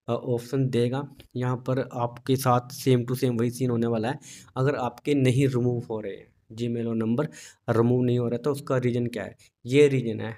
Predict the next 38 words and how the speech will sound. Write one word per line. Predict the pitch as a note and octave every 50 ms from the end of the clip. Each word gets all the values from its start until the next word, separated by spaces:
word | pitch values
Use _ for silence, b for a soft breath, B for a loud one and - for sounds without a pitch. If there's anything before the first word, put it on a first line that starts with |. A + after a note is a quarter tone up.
| - _ -
आपको | B2 B2 A#2+ - - - C#3+ C3+
न्यू | B2+ B2+ C3+ D3
पासवर्ड | D3 - C#3+ C3 C3+ - C3 C3
क्रिएट | - C3+ B2 B2+
करने | C3 B2 B2 B2
का | A#2+ B2+
ऑप्शन | A#2+ A#2 - B2+
मिलता | A#2+ A#2 A2+ A2+ B2+
है, | B2
या | B2 C3 B2
फिर | B2+ C3
आपको | B2+ A#2+ - C#3 B2+
करंट | - - A#2+ A2+ A#2 A#2+ C3 C3+ C3+ C3+ C#3 B B B B B B -
और | B2 B2 B2 A#2
न्यू | A2+ A#2+ B2+ C3+ D3 D3+ D3 -
और | C#3 C3+ C3 A#2+
रीटाइप | A2+ A#2+ C3+ C3+ C3+ D#3 D#3+ D#3+
करने | D#3+ - D#3 C#3+ C#3+ C#3+
का | C#3+
ऑप्शन | C3+ C3+ C3+ C3+
मिलता | B2+ A#2+ A2+ A#2 - B2+
है, | B2+ - _ -
तब | C#3 C#3 C#3 - -
आपका | B2+ A#2+ - - - A#2+
यहाँ | A#2+ A#2 A#2
पर | A#2 A#2+
बग | G#2+ G#2 G#2 A2 A2 A2 A2+
आएगा, | A2 A2 A2 A#2+ A#2+
ग्लिच | A#2 - - A2+ G#2+ A#2+ A#2+ - -
आएगा, | A2+ A2+ B2 C3+ C3+ B B B B B _ A#2+
यानी | A#2+ B2+
कि | C3 C3+
Facebook | C3 C3+ C3 A#2 A2 B2 B2+ B2+ B2+ -
आपके | A2+ G#2+ A2 - B2+ A#2
Gmail | A2+ G#2+ G#2+ A2 A2 A2
को, | G#2+ A2+ A2+
नंबर | G#2+ G#2+ G#2 G#2 G#2+ G#2 G#2
को | - C#3+ D3